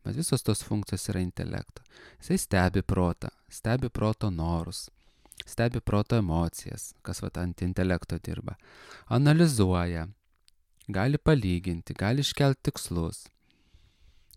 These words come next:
Ir intelektas valdo protą ir jusles.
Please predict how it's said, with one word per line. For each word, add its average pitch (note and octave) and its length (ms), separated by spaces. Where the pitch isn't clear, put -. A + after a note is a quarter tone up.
Ir - 80
intelektas C#3+ 640
valdo B2 320
protą A#2+ 380
ir A2 80
jusles. - 560